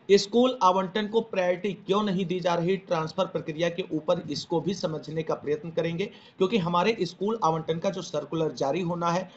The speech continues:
उसमें डिले होने का प्रमुख कारण जो है वो है ट्रांसफर प्रक्रिया। तो ट्रांसफर प्रक्रिया इतनी महत्वपूर्ण क्यों हुई जो स्कूल आवंटन का प्रोसेस डिले किया गया? हालांकि स्कूल आवंटन के लिए सुप्रीम कोर्ट का आदेश भी है, इसके बावजूद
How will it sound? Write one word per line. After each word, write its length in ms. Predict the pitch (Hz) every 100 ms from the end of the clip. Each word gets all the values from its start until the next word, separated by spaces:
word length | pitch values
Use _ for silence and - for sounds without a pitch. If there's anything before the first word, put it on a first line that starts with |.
| - -
उसमें 300 | 190 202 220 190
डिले 240 | 170 208 220
होने 280 | 180 175
का 120 | 175 190
प्रमुख 400 | - 160 202 196
कारण 280 | 165 160 156
जो 140 | 151
है 240 | 185 185 - - -
वो 180 | 170 190
है 120 | 175
ट्रांसफर 600 | - 160 139 - 165 170
प्रक्रिया। 500 | - 131 117 117 107 - - -
तो 60 | 220
ट्रांसफर 460 | 214 202 196 - 220
प्रक्रिया 420 | 220 185 190 208 -
इतनी 240 | 165 180 196
महत्वपूर्ण 540 | 170 170 - 180 190 -
क्यों 200 | 190 202 175
हुई 260 | 202 220 208 - -
जो 220 | 139 214 214
स्कूल 400 | 170 - 208 220 156
आवंटन 380 | 156 156 170
का 120 | 165 185
प्रोसेस 500 | 180 151 - 196 - _ _ _ _ _ -
डिले 380 | 127 170 196 196
किया 280 | 175 170
गया? 320 | 165 170 190 - - _ -
हालांकि 420 | 160 170 214 180
स्कूल 320 | - - 175 -
आवंटन 400 | 151 156 - 156 -
के 80 |
लिए 220 | 165 156 190
सुप्रीम 340 | 175 156 156
कोर्ट 240 | 151 143 139 -
का 60 |
आदेश 460 | - 131 131 135 -
भी 160 | 123 147
है, 220 | 135 190 -
इसके 360 | 151 - 180 165
बावजूद 520 | 139 135 123 151